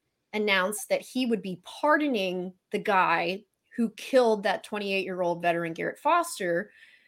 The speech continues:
as part of the Black Lives Matter protests, said that he was, the day after he was convicted, that he was going to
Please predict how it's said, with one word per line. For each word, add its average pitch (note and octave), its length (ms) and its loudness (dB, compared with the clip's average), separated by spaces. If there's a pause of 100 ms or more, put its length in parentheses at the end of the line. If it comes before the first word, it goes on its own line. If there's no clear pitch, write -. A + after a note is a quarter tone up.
(220)
as G3 140 0
part F#3+ 200 0
of F#3 60 -2
the F3 60 -10
Black E3+ 300 0
Lives E3 240 -2
Matter C4 280 4
protests, - 640 -8 (520)
said A3+ 300 8
that A3 100 2
he A#3 140 2
was, G#3 160 4
the G#3 200 4
day B3+ 220 8
after B3 220 6
he A3+ 100 0
was G#3+ 120 -6
convicted, F#3+ 540 -4 (220)
that G#3 120 0
he A3 120 0
was G3+ 140 -4
going F3+ 240 -2
to G3 160 -4